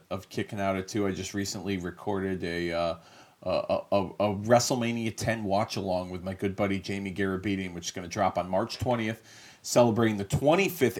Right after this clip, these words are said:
anniversary of WrestleMania ten. Um, discussing Savage's involvement in that match as well as the, the championship title picture. But yeah, that would have been, uh,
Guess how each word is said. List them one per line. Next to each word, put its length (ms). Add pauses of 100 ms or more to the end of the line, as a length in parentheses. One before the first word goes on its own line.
anniversary 960 (320)
of 320
WrestleMania 920
ten. 360 (340)
Um, 380
discussing 540
Savage's 560
involvement 480
in 100
that 220
match 280
as 140
well 220
as 160
the, 240
the 160
championship 720
title 320
picture. 420
But 380
yeah, 240
that 240
would 100
have 120
been, 360
uh, 300